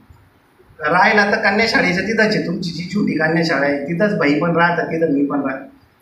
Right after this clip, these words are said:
आमची गेली पंधरा वर्षापासून ऋणानुबंध आहे त्या कुटुंबाशी. पण त्यांनी जे परिस्थितीवरून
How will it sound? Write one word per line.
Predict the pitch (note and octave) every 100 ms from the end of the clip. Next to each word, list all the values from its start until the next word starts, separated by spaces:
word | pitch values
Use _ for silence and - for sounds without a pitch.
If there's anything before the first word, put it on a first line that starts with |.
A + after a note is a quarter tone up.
| -
आमची | D3+ F#3+
गेली | E3 F#3 G#3 G3+
पंधरा | F#3+ G#3 G3+
वर्षापासून | G3 - G#3 F#3+ G3 G#3+
ऋणानुबंध | G#3 G3+ G3+ G3 F#3+ F#3+
आहे | E3+ -
त्या | - D#3
कुटुंबाशी. | D3 D#3 D#3+ D3 C#3 - - - _ _ _ _ _ _ -
पण | F#3 -
त्यांनी | A3+ A#3 A3+ A#3+
जे | A#3 A#3+ A#3+ - G#3+
परिस्थितीवरून | B3 B3+ A3 G#3 B3 G#3+ G#3+ B3 B3+ C4+ C#4